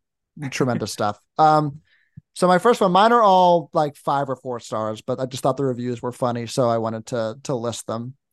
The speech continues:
Speaker 1: Uh, my first one is Kevin Spacey gives Brad Pitt head, no clickbait. That's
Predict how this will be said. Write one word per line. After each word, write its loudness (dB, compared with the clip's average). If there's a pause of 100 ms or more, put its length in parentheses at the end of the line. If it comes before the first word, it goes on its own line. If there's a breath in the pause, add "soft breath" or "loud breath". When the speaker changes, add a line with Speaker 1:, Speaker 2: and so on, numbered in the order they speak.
(120)
Speaker 1:
Uh, 4 (580)
my 2
first 0
one 0 (220)
is 0 (340)
Kevin 0
Spacey -2
gives -2
Brad 0
Pitt -4
head, -2
no -6
clickbait. -2 (400)
That's 0